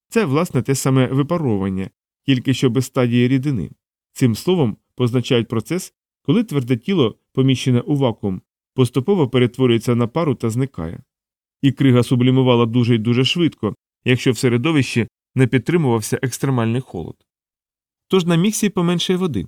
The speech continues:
сказала Діна. "А тут це рідкісний та цінний ресурс. І не забракне", безтурботно сказав Ріс. "Ми ж не в кам'яному віці. Тепер, коли ті хлопці зробили своє оголошення, сюди летітимуть цілі грона ракет.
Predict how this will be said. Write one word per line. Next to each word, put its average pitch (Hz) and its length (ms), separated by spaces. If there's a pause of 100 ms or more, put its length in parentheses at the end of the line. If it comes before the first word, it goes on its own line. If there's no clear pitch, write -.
(160)
сказала 113 400
Діна. 95 360 (320)
"А 120 100
тут 202 240
це 170 120
рідкісний 123 580 (200)
та 131 100
цінний 151 340
ресурс. - 540 (420)
І 226 180
не 214 140
забракне", 113 540 (340)
безтурботно 127 560
сказав 107 360
Ріс. - 340 (340)
"Ми 214 120
ж 190 80
не 196 80
в - 40
кам'яному 165 480
віці. 95 360 (420)
Тепер, 220 300
коли 160 240
ті 156 160
хлопці 151 320
зробили 143 500
своє 143 280
оголошення, 135 680 (300)
сюди 180 280
летітимуть 151 640 (140)
цілі 190 280
грона 143 460
ракет. 120 420